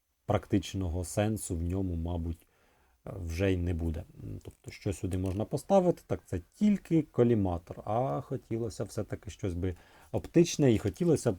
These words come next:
щоб вона стріляла десь там метрів на тридцять. Е, але при цьому всьому ми отримуємо, е, копійну напівавтоматичну Пі сі пі гвинтівку, е, з магазинною подачею, тридцятизарядний магазин, е,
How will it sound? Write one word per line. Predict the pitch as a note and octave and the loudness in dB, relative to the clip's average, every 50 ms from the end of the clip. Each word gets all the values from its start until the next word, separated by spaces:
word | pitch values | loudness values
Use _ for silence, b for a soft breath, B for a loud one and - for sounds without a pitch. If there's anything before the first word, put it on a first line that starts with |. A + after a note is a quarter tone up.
| - - | -4 -14
щоб | - - - G#2 F#2+ | -10 -6 -4 -2 0
вона | G2 G2 G2+ A2+ A2+ | 0 2 2 2 0
стріляла | - - G#2+ F#2 F#2+ G#2 G#2 F#2 | 0 -2 -2 0 2 2 2 2
десь | E2 F2 F2 - | 0 -2 -4 -4
там | - G2 F2 E2 | -6 -6 -4 -2
метрів | E2+ F#2 E2+ - - F2+ F2 | -2 -4 -4 -4 -4 -4 -4
на | F2+ F#2 | -4 -4
тридцять. | F2 - F#2 F#2+ - - - | -4 -4 -6 -6 -6 -10 -16
Е, | - _ _ - - - - - - - - - - - - - C#3 C3 C3 C3 C3 B2 A#2+ B2+ - | -18 _ _ -20 -18 -16 -14 -12 -10 -10 -10 -10 -10 -12 -4 4 8 10 12 12 12 12 12 10 10
але | - C3 D3+ F#3 G#3+ A#3 B3 | 10 10 12 12 12 12 12
при | A#3 G#3+ G#3 | 12 10 8
цьому | G3+ - - G3+ G#3+ G#3+ G#3+ | 8 10 10 10 10 10 8
всьому | F#3 C#3 - - C#3+ C#3+ C#3 D3 D#3+ F3 F#3 | 6 4 6 8 8 10 10 8 8 8 8
ми | D3 B2+ C#3 D#3 | 8 10 10 10
отримуємо, | E3+ D#3 C3+ - B2 B2+ C3 C3+ C3+ C#3+ C#3+ C#3+ D3 D3 D3 D3 D3+ D3+ D3 C#3 B2 - - - - - _ _ _ _ _ _ _ _ _ - C3 | 8 8 8 8 10 10 12 12 10 10 10 10 10 10 10 10 8 8 6 4 2 -4 -10 -18 -20 -20 _ _ _ _ _ _ _ _ _ 0 2
е, | B2 A2+ A2+ A2 G2+ - _ | 4 6 6 4 4 2 _
копійну | - D#3 - - - E3+ D#3+ D3+ D#3 D#3 D#3 D#3 D#3+ E3+ E3+ F3 F3+ - | 8 8 8 8 8 6 8 8 8 8 6 8 8 8 6 6 2 2
напівавтоматичну | C3 A#2+ C3 B2+ - - C#3 D3 D3 C3+ C3 B2+ G#2+ G#2+ - B2+ A#2 A2+ A2+ A2 - - B2 B2+ C3 - - - D3 D3 D#3 D3 - _ | 4 6 6 6 6 6 8 10 10 10 10 8 6 6 4 4 4 6 4 4 6 8 8 8 8 6 0 0 2 2 2 0 -2 _
Пі | - A#2 | 0 0
сі | G#2 - - A2+ G#2 - _ _ | 0 2 0 -2 -2 -2 _ _
пі | A#2 A#2 B2+ C#3 C#3 C#3 C3+ A#2 | 2 4 6 8 8 8 6 6
гвинтівку, | F#2 G#2 A2 B2 B2+ A#2 - E3+ F3 C3 - - - - G#2+ - _ b b b b b b b b b b - | 4 4 4 4 4 4 4 6 6 6 6 2 -2 -10 -12 -14 _ b b b b b b b b b b -8
е, | G#2 G2 F#2 F2+ F2+ F2 F2 F2 F2 | -4 -4 -2 0 0 0 0 0 0
з | F2 E2+ F2 F#2+ A2+ A#2 G#2+ | 0 0 2 6 6 6 8
магазинною | G#2 G#2 G#2 G2 G2+ G2 G2 G#2 G2+ F#2+ F#2 F#2 F#2 F2 | 6 6 4 4 4 2 2 2 2 2 2 2 0 0
подачею, | - - A2 A2 C#3 D#3 E3+ E3 - - D3+ D3 D3 C#3+ C#3 C3 | 0 0 2 6 8 8 8 6 6 4 4 6 6 6 6 4
тридцятизарядний | - - A2 F#2+ - F#2+ - - G2 E2 F#2 G2 F#2+ F#2+ F2 F2+ F#2 F#2 | 2 0 -2 -2 -4 -6 -6 -4 -2 0 0 2 2 2 0 0 -2 -2
магазин, | F#2 G2 G2 F2+ G2+ G#2+ G2+ G#2+ A#2+ C#3+ D#3 D#3+ D#3 D3 C#3 C3+ A#2+ | -2 -4 -2 -2 -2 -2 -2 2 4 4 4 6 4 4 4 2 2
е, | G#2+ G#2 G2 | 0 -2 -4